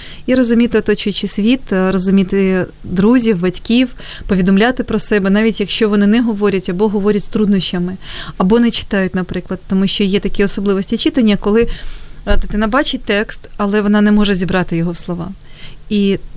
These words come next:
тому я вирішила подивитись, що в світі робиться, які книжки є цікаві і навчальні, тому що в нас, ну, чимало хорошої літератури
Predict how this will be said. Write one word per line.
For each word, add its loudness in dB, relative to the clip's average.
тому 4
я 4
вирішила 2
подивитись, 2
що 0
в -2
світі -2
робиться, 2
які 0
книжки 0
є 2
цікаві 0
і 4
навчальні, 0
тому 2
що -2
в 0
нас, 2
ну, 4
чимало 4
хорошої 2
літератури 0